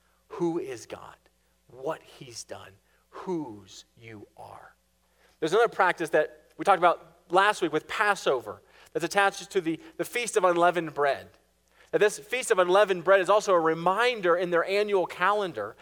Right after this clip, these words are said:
as they celebrate the Passover of their exodus from Egypt. This unleavened bread is, there's no time for the bread to rise, and so they were, ba-, they were to bake their breads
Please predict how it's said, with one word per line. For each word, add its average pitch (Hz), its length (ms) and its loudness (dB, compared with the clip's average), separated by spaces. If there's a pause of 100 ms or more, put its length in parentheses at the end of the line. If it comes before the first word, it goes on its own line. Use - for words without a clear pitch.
(160)
as 170 140 2
they 185 120 4
celebrate 208 520 2
the 175 80 -2
Passover 131 760 -4 (320)
of 180 180 2
their 202 200 4 (220)
exodus 214 540 2
from 214 180 0
Egypt. 190 480 -4 (420)
This 196 240 2
unleavened 226 500 4
bread 214 160 6
is, 185 100 2
there's 185 180 -2
no 233 120 2
time 226 340 0
for 190 140 0
the 160 100 -2
bread 202 320 2
to 170 120 -4
rise, 151 840 0 (240)
and 165 80 -8
so 190 100 0
they 202 100 4
were, 185 100 4
ba-, 170 300 -2
they 185 100 0
were 185 80 0
to 165 120 -8
bake 202 300 0
their 190 160 2
breads 151 480 2